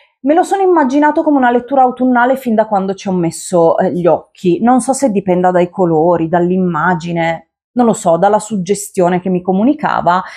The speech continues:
ehm, l'ho sempre immaginato come una lettura da fare in questo periodo, nella transizione proprio verso, eh, l'ultima parte dell'anno. È una lettura comunque che si lascia divorare abbastanza in fretta, quindi non credo durerà molto tra le mie mani,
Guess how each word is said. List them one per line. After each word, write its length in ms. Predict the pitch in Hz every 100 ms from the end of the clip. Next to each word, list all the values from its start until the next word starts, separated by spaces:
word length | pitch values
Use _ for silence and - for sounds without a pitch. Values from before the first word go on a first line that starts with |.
| - - -
ehm, 1000 | - 214 202 196 190 190 190 190 185 185 -
l'ho 160 | 349
sempre 280 | - 285 240
immaginato 520 | 220 190 190 151 165
come 140 | 175 165
una 100 | 160
lettura 340 | 165 - 156
da 100 | 160
fare 180 | - 151
in 80 | 151
questo 300 | 156 - 170
periodo, 460 | 170 151 156 160
nella 380 | 196 240 254 262
transizione 880 | - 202 202 196 254 - - 170 180
proprio 340 | 180 160 185 160
verso, 800 | 151 147 143 - - 165 160 - - - -
eh, 560 | 175 160 156 156 156
l'ultima 540 | 170 202 175 - 185 165
parte 360 | 143 - 165
dell'anno. 840 | 160 156 156 127 147 156 151 147 -
È 80 | 233
una 180 | 233 196
lettura 360 | 190 - 190
comunque 320 | - 196 185 170
che 100 | 170
si 200 | - 165
lascia 580 | 165 165 - 165 160 -
divorare 580 | 170 180 180 165 151
abbastanza 520 | 165 170 170 170 165 196
in 80 |
fretta, 420 | 202 - 156 - 165
quindi 280 | 175 170
non 180 | 175 196
credo 300 | - 175 165
durerà 340 | 170 175 170 175
molto 500 | 190 185 185 - 202
tra 140 | 190
le 120 | 180
mie 140 | 208 247
mani, 460 | 180 156 180 185